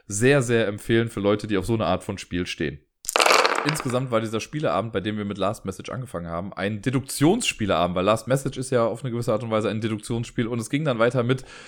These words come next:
dem besten Whodunit-Deduktionsspiel aller Zeiten, das ich ja schon seit irgendwie ein, zwei Jahren jetzt hier habe, immer sehr angepriesen habe und jetzt kam's vor kurzem auch auf Deutsch raus und viele Leute spielen es und lieben es auch so sehr wie ich.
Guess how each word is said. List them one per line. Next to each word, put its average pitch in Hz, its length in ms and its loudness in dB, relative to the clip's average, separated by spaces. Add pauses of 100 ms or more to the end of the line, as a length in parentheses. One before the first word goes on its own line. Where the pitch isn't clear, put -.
(220)
dem 135 200 6
besten 160 560 2
Whodunit-Deduktionsspiel 139 1500 0
aller 113 180 2
Zeiten, 127 320 0
das 107 120 -4
ich 117 60 -6
ja 113 60 0
schon 123 160 -6
seit 107 240 0
irgendwie 107 300 -6
ein, 117 160 -2
zwei 104 160 2
Jahren 123 240 0
jetzt 120 160 -8
hier 120 100 0
habe, 120 320 2 (380)
immer 147 180 4
sehr 135 140 6
angepriesen 139 460 2
habe 123 200 6
und 113 60 -2
jetzt 104 140 -6
kam's 123 200 -2
vor 113 140 -4
kurzem 123 240 -2
auch 107 80 -2
auf 101 120 -8
Deutsch 131 320 2
raus 113 380 0
und 110 300 -4
viele 123 240 -2
Leute 110 240 0
spielen 117 240 0
es 104 100 -8
und 101 80 -6
lieben 110 240 -4
es 85 80 -8
auch 101 180 0
so - 140 -8
sehr 92 180 0
wie 90 60 -6
ich. 139 220 -2